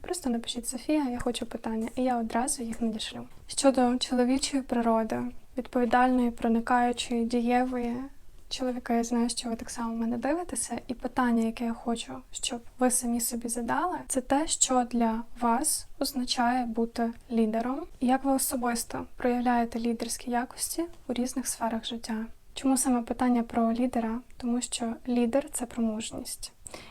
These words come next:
І це по факту рівноцільне, тому що лідер, він не тільки веде за собою маси, а він має в собі такі набори якостей, що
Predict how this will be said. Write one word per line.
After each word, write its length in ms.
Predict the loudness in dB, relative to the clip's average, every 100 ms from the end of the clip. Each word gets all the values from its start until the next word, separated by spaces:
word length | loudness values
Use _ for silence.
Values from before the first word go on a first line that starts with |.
| -6
І 200 | 0 2 0
це 280 | 2 2 2
по 100 | 0
факту 420 | 2 2 2 -2
рівноцільне, 640 | 2 4 2 2 2 2 -2
тому 240 | -2 -2
що 240 | -2 -4 -4 -4 -2
лідер, 400 | 0 4 4 2 2
він 100 | 0
не 60 |
тільки 320 | 2 -2 -2 -2
веде 220 | 0 0
за 120 | -2
собою 380 | -4 -2 -2 0
маси, 500 | -2 -4 -4 -4 -6 -10 -6
а 80 | 0
він 200 | 2 2
має 460 | 4 4 4 0 -2
в 60 |
собі 320 | -4 -2 0 -2
такі 480 | -2 -4 -2 -2 -6 -6
набори 360 | -2 0 0
якостей, 600 | 0 -2 -4 -8 -6 -6 -8 -12 -16 -10
що 480 | -6 -2 0 0